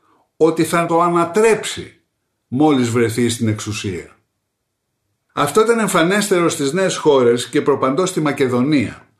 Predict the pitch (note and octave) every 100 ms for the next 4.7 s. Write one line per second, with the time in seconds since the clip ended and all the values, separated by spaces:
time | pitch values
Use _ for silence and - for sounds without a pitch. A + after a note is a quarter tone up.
0 | _ _ _ - C#3 C3+ D3 C3+ B2+ B2
1 | A#2+ G#2+ A#2 A#2 A2+ F3+ F3+ D3+ B2+ A2+
2 | G2+ - A2+ A#2+ - - - - G3 F#3+
3 | - B2 C3 B2+ A#2 G#2+ A2 G#2 A2+ G#2
4 | G#2 G2 F#2+ F2 F2+ -